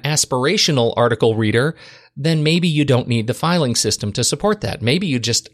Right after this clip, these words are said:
archive it in your, in your Gmail all, all mail folder and let it go. Let it go.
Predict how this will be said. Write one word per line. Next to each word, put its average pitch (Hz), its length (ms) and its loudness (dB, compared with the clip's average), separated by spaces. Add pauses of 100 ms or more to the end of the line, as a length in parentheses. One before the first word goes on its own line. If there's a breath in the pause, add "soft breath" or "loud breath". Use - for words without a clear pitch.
(140)
archive 139 540 0
it 123 100 0
in 120 160 0
your, 113 200 2
in 123 420 0
your 113 180 0
Gmail 135 400 0
all, 131 500 2
all 135 380 2
mail 131 400 2
folder 117 460 0
and 160 200 -4
let 208 220 -4
it - 140 -6
go. 175 420 -2
Let 165 260 -4
it 156 140 -6
go. 120 440 -2